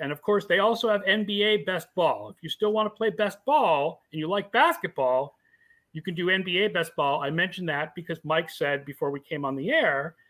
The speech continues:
that he hosts a regular Pistons podcast as well as covering the Lions for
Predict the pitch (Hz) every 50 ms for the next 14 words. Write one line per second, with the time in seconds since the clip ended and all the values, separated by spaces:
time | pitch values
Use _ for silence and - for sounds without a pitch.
0 | _ _ _ 170 147 151 156 147 143 156 160 156 - - 170 151 165 165 160 170
1 | 170 180 180 180 - - 294 320 - - 175 143 131 - _ - 143 123 123 -
2 | - 147 123 113 110 - _ 143 113 - 143 131 135 135 131 - - 147 131 139
3 | 135 131 131 135 147 170 208 262 233 127 110 104 - - _ - 107 107